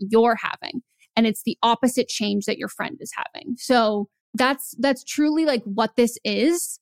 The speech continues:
And I don't think that it was ever probably brought up because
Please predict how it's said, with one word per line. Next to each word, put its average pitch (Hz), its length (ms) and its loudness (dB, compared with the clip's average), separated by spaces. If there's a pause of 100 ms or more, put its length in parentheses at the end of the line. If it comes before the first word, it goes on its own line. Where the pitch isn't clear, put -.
(240)
And 220 500 4 (460)
I 262 140 2
don't 285 200 0
think 285 280 2
that 285 100 0
it 269 80 2
was 247 220 -2
ever 240 240 4
probably 240 460 2
brought 226 440 0 (140)
up 214 360 0 (440)
because 220 920 0